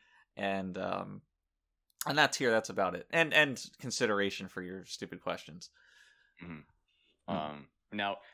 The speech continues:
Speaker 2: just, just to let everyone know, if you go for, um, for Admiral tier, which is, uh,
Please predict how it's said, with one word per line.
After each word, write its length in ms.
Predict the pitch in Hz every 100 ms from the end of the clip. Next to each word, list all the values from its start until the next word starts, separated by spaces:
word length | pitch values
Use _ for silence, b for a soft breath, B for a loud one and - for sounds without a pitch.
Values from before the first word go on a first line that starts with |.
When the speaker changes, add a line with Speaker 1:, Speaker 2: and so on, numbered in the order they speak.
| B
Speaker 2:
just, 260 | 127 120 -
just 220 | 135 -
to 60 |
let 140 | 123 117
everyone 300 | 110 101 101
know, 320 | 107 101 101
if 180 | 92 -
you 100 | 107
go 200 | 107 104
for, 380 | - 107 98 92
um, 460 | 90 87 87 85 - _ _ _ _ -
for 140 | -
Admiral 420 | 104 117 110 104
tier, 380 | - 98 95 90
which 240 | 87 -
is, 260 | 90 82 -
uh, 280 | 76 71